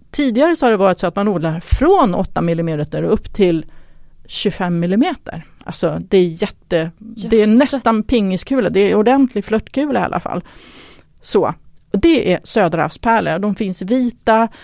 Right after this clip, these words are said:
Speaker 1: och lite silvertoner och guldfärgade. Lite, och återigen beroende på vilken färg det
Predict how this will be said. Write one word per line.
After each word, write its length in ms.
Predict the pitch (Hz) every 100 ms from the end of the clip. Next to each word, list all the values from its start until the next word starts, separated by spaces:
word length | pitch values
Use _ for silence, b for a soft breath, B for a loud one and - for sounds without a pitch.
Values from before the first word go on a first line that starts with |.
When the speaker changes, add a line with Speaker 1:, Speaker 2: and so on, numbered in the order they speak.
| B
Speaker 1:
och 220 | B - 214
lite 240 | 220 220
silvertoner 920 | - 226 202 202 220 202 196 180 -
och 120 | 170
guldfärgade. 880 | 196 196 190 - - 156 82 - 180 -
Lite, 280 | 220 - -
och 280 | 247 240 208
återigen 520 | 190 - 185 160 175
beroende 360 | 196 170 165 165
på 160 | -
vilken 320 | 160 - 120
färg 400 | 156 - - 151
det 100 | 156